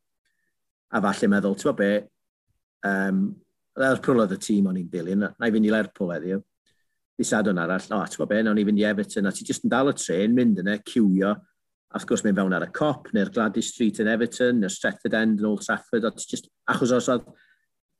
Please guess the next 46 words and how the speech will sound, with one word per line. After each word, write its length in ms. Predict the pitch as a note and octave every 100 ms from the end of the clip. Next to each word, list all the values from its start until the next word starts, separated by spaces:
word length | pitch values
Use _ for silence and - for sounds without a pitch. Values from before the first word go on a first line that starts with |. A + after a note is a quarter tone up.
| _ _ _ _ _
os 140 | C#3+ -
oedd 140 | C3+
Everton 400 | C3 C3+ - C3
yn 80 | B2
chwarae 240 | B2 A#2 A2+
yn 80 |
erbyn 220 | A2 A2 A2
Leeds, 340 | A2 G2 F#2
a 100 | F2 G2
Leeds 320 | A2 G#2 G2+
yn 80 | G2
ei 80 |
anterth 400 | F#2+ F#2+ - G2+
bryd 160 | - F#2+
hynny 160 | F#2+ F#2
o 80 |
dan 240 | F2+ F#2+ F#2
Don 180 | F#2+ F#2+
Revy, 380 | F#2+ F2 F#2 E2+
o, 60 |
ti 160 | - G#2+
isio 160 | A#2
mynd 160 | G#2+ G2+
o'n 160 | F#2+ F2+
fi 100 | G2+
am 140 | F#2+ F2+ _ _ G#2
fe, 140 | G2
ti 180 | - G#2
isio 140 | G#2+
mynd 160 | G2+ F#2+
i 40 |
wylio 240 | G2 F#2+ F#2+
hynny, 200 | F#2 G2
o, 40 |
ti'n 180 | - A#2
mynd 220 | C3+ B2+
yna, 160 | G#2 F2
ti'n 240 | - G2
gwbod? 240 | G2 C#3+ - _ _ _ _ -
Jyst 180 | C3 - A#2+
isio 160 | A#2+
gweld 560 | G2+ A#2 A2+ A#2 A2+ G2+ - _ _ _ _ _ -
pêl, 240 | A#2 A2 -
pêl-droed, 580 | A#2+ A2+ G2+ A2+ B2+ G#2+
so 160 | - G#2
dyna, 460 | D#3 B2+ F#2+ F2